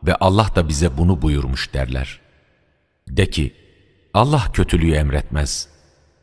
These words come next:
Bilmediğiniz şeyi Allah'a karşı nasıl söylersiniz?" De ki, "Rabbim adaleti emretti. Her namazda bütün varlığınızla ona yönelin ve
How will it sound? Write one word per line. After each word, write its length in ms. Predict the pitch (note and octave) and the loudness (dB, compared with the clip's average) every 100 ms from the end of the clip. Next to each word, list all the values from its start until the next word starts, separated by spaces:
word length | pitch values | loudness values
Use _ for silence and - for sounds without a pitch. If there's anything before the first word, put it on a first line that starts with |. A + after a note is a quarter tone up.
| _ | _
Bilmediğiniz 600 | D#2 B2+ A#2 F#2+ F2 E2+ | 0 4 4 4 4 2
şeyi 600 | - - D#2 D2+ C2+ - - | 0 0 0 0 -2 -8 -2
Allah'a 420 | F2+ F2+ E2+ E2+ | 2 4 4 2
karşı 340 | E2 D#2 D2+ | 0 0 0
nasıl 260 | D2 G2 F2 | 0 0 -2
söylersiniz?" 840 | - D#2+ C2+ C2 - B1+ A#1+ - - _ _ _ _ _ _ _ _ _ _ _ _ _ _ _ _ _ - | -2 -2 0 -2 -4 -6 -6 -10 -16 _ _ _ _ _ _ _ _ _ _ _ _ _ _ _ _ _ -12
De 200 | D#2 F2 | -4 -2
ki, 220 | - C#2+ - _ _ _ _ _ _ _ _ _ - | -2 -8 -12 _ _ _ _ _ _ _ _ _ 0
"Rabbim 420 | C3+ C#3+ A#2+ D#3 D3+ - - - | 2 4 4 2 0 -6 -14 0
adaleti 540 | F2 F2+ F2 D#2 D2 | 2 4 4 2 0
emretti. 560 | C#2 A#1+ B1 - - B1+ _ _ _ _ _ _ _ _ _ _ | 0 0 -4 -6 -6 -8 _ _ _ _ _ _ _ _ _ _
Her 260 | E3+ G3 C#3+ | 2 4 4
namazda 680 | F#2 D#2+ D2 B1+ E2+ E2+ - - - | 4 4 2 2 0 0 -4 -20 -8
bütün 420 | F2 - F3+ D3 | 0 2 4 4
varlığınızla 840 | D#2+ D#2+ D#2+ D#2 D#2 D#2 C#2 D2 D2 - | 4 4 4 4 4 2 2 0 0 0
ona 240 | F2+ D#2+ | 2 4
yönelin 540 | C#2 C2+ C#2 C2+ C2 - _ _ _ _ _ - | 2 2 2 2 0 -4 _ _ _ _ _ -8
ve 260 | D2 D#2 | -2 0